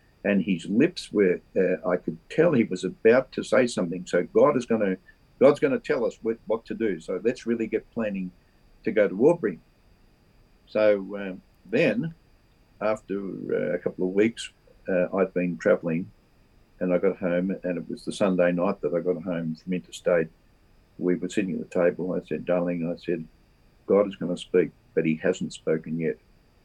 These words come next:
So we prayed, and then on the Monday night, I said, "Yep, God, I'm, I know God's gonna speak, but he hasn't spoken yet. We can't do anything until he speaks."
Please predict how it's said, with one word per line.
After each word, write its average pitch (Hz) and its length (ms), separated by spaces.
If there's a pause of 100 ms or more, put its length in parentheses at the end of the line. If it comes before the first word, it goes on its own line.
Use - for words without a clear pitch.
(720)
So 82 100
we 82 160
prayed, 82 500
and 78 280 (680)
then 85 180
on 82 220
the 82 200
Monday 82 500
night, 85 300
I 82 140
said, 80 300 (440)
"Yep, 107 160 (160)
God, 92 200
I'm, 90 340 (440)
I 98 80
know 110 440
God's 98 340
gonna 85 180
speak, 82 320 (600)
but 87 100
he 87 100
hasn't 82 260
spoken 85 420
yet. 82 180 (380)
We 87 140
can't 117 440
do 98 120
anything 90 360
until 90 320
he 82 100
speaks." - 440